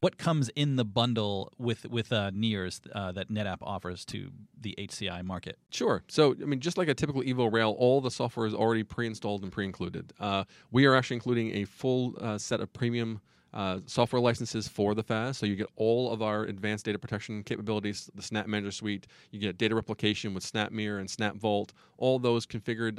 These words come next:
Speaker 2: uh, installed on the box. All, everything ready to take care of the, your data. Uh, we're also actually including the virtual storage console,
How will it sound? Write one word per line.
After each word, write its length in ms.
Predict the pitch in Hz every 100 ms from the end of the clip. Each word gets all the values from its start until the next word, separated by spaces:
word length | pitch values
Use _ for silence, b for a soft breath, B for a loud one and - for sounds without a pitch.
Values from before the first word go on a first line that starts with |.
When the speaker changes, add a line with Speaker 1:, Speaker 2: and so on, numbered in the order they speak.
| -
Speaker 2:
uh, 200 | 107 104
installed 460 | - 107 - 107 101
on 160 | 104 104
the 80 |
box. 420 | 92 95 90 - - b b b
All, 180 | - 120
everything 320 | 123 117 110
ready 200 | 98 101
to 100 | 92
take 160 | 92 98
care 160 | - 92
of 80 |
the, 160 | 90 87 -
your 120 | 95 90
data. 340 | 92 85 - b b b -
Uh, 160 | 107 -
we're 180 | 131
also 280 | 143 151 127
actually 220 | 117 120
including 340 | 110 117 113 107
the 80 | 101
virtual 240 | 101 98
storage 260 | - 143 135
console, 540 | 135 131 131 127